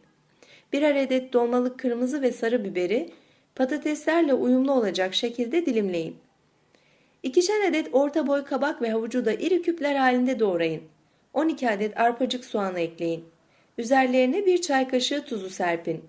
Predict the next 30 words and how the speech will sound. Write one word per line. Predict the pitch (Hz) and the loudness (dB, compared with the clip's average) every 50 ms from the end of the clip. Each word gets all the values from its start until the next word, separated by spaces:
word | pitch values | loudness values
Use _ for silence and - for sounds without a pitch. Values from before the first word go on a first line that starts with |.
| _ _ _ _ _ _ _ _ _ _ _ - | _ _ _ _ _ _ _ _ _ _ _ -10
İkişer | 247 240 - 294 - 339 330 320 320 277 254 | -8 -2 -2 -2 0 0 0 0 0 2 2
dal | 262 254 254 | 2 2 2
fesleğen | 254 254 247 226 226 - - 226 233 247 269 269 | 2 0 0 0 0 0 -2 0 0 0 0 0
ve | 247 226 - | -2 -2 0
kekiği | - 196 190 196 - 240 240 202 170 | -2 -4 -4 -4 -6 -8 -8 -4 -2
de | 180 190 214 247 - - _ _ _ _ _ - | -2 -2 -2 -4 -10 -20 _ _ _ _ _ 2
elinizle | 247 269 285 320 381 359 330 262 226 233 233 | 2 2 4 2 0 -2 -2 -2 -4 -4 0
kopartarak | - 254 254 262 254 254 254 254 254 220 214 214 214 | 0 -2 0 2 2 0 2 0 -2 -2 -2 -4 -4
sebzelerin | - - 262 254 262 262 262 247 269 302 339 320 | -4 -4 -4 -4 -2 -2 -2 0 0 0 -2 -2
içerisine | 254 - - 240 233 226 226 - 247 240 | -2 0 0 0 0 0 -2 -4 -4 -4
atıp | 220 202 202 208 202 - - | -4 -4 -6 -8 -10 -6 0
iyice | 311 349 349 - 277 | 0 0 2 2 0
harmanlayın. | 262 247 240 226 214 202 185 175 175 170 165 160 156 - - - _ _ _ _ _ _ _ _ - _ _ - | -2 0 -2 -2 -2 -2 -2 -2 -2 -2 -2 -2 -4 -6 -10 -16 _ _ _ _ _ _ _ _ -20 _ _ -12
Sebze | - - 226 226 214 240 359 403 | 0 2 2 2 4 2 -2 0
karışımını | - 349 285 254 254 - 247 220 208 202 | 0 0 0 0 0 -2 -4 -4 -4 -4
da | 202 208 202 | -4 -4 -4
bir | 247 277 | -4 -6
fırın | 262 - 294 294 294 285 | -6 -6 -6 -6 -6 -2
tepsisine | - 254 247 - - 170 165 - 180 175 175 | -2 -4 -4 -4 -6 -6 -6 -6 -4 -4 -4
aktarın. | 175 175 - - 180 170 160 156 - - _ _ _ _ _ _ _ _ _ _ - | -4 -6 -6 -4 -2 -2 -2 -4 -8 -14 _ _ _ _ _ _ _ _ _ _ -2
Önceden | - 320 320 285 269 254 254 247 233 | 0 0 0 2 0 0 0 0 -4
ısıtılmış | 233 233 - - 254 240 233 240 240 - | -4 -8 -8 -4 -2 -2 -2 -2 -4 -4
iki | - 247 - - | -6 -6 -4 -2
yüz | 294 285 233 - | -2 -2 -2 -2
derece | 202 196 185 175 196 196 | -2 -2 -2 -2 -4 -6
fırında | 196 - 214 202 185 180 180 226 269 339 - - - _ _ - - | -4 -4 -4 -4 -4 -2 -2 -2 -2 -4 -6 -16 -20 _ _ -4 -2
otuz | 269 262 254 381 370 349 277 | -2 0 2 0 0 0 0
dakika | 285 254 254 - 220 208 - 196 196 | -2 -4 -4 -4 -6 -6 -6 -8 -6
kadar | - 277 247 - - - - - | -6 -6 -4 -4 -4 -4 -6 -6
pişirin. | - - - - 202 165 160 156 | -8 -8 -4 -4 -2 -2 -4 -6